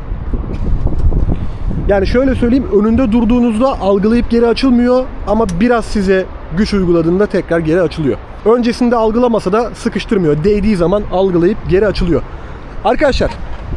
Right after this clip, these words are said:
Gelin isterseniz yola çıkalım. Bakalım Staria iki nokta iki dizel motor iki bin üç yüz kiloluk gövdeyi taşıyor mu? Dört çarpı dördü nasıl ta-, çalışıyor?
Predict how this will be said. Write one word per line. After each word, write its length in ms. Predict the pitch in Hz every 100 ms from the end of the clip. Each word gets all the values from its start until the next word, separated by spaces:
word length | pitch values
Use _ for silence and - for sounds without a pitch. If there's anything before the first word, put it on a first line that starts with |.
| - - - 160
Gelin 200 | 262 277
isterseniz 480 | - 254 254 254
yola 200 | 196 233
çıkalım. 300 | 240 262 240 - - 165
Bakalım 340 | 196 226 233
Staria 460 | - 254 240 202 208
iki 240 | 208 -
nokta 240 | 240 - 240
iki 200 | 175 208
dizel 220 | 226 247
motor 320 | 214 214 226 - - - -
iki 220 | 233 247
bin 60 | 277
üç 180 | 285 233
yüz 120 | -
kiloluk 340 | 233 220 202
gövdeyi 360 | 208 233 208 247
taşıyor 340 | 226 - 254
mu? 220 | 196 190
Dört 180 | 180 220
çarpı 280 | 247 233 214
dördü 220 | 226 214
nasıl 180 | 226 226
ta-, 440 | 208 208 - -
çalışıyor? 500 | - 185 170 175 180